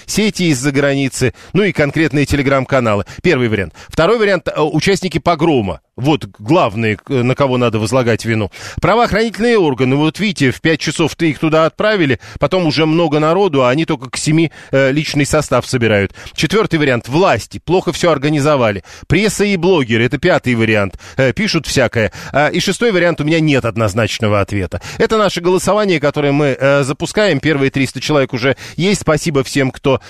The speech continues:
э, приняли участие. Э, присоединяйтесь. Владимир Джабаров к нам присоединяется из Совета Федерации. Он первый заместитель председателя Комитета по международным делам. Владимир Михайлович, здравствуйте.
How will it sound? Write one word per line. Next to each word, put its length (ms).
э, 180
приняли 400
участие. 640
Э, 200
присоединяйтесь. 720
Владимир 400
Джабаров 480
к 40
нам 140
присоединяется 680
из 100
Совета 320
Федерации. 580
Он 140
первый 240
заместитель 380
председателя 440
Комитета 400
по 80
международным 560
делам. 240
Владимир 240
Михайлович, 300
здравствуйте. 580